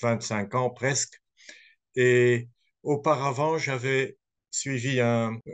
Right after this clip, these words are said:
un parcours de, d'universitaire en lettres, ce qui m'a valu de, d'être docteur ès lettres. Le cours que je peux vous présenter de façon donc plus personnelle, c'est le cours d'introduction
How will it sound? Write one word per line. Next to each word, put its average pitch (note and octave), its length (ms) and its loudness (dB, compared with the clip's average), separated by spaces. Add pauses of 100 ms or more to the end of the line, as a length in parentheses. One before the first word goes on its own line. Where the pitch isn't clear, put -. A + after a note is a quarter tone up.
(100)
un B2 260 -2
parcours C3+ 680 -2
de, A#2+ 300 2
d'universitaire D#3+ 1160 0 (440)
en C3 180 -4
lettres, C3 500 -2
ce - 160 -10
qui B2 200 -6
m'a A#2+ 160 2
valu A#2+ 320 0
de, G#2+ 420 0
d'être A2 520 -2
docteur A#2 680 0
ès G#2+ 260 -4 (120)
lettres. D3+ 360 -2 (200)
Le C#3 180 0
cours E3+ 460 2
que D3 120 0
je C3 140 0
peux D3 240 0
vous C3 240 -2
présenter C3+ 1000 0
de C3 100 0
façon B2 440 0
donc A#2+ 260 2
plus B2 160 -4
personnelle, C3+ 600 0
c'est - 180 -4
le C3 140 0
cours C3+ 240 -2
d'introduction C3 1000 -2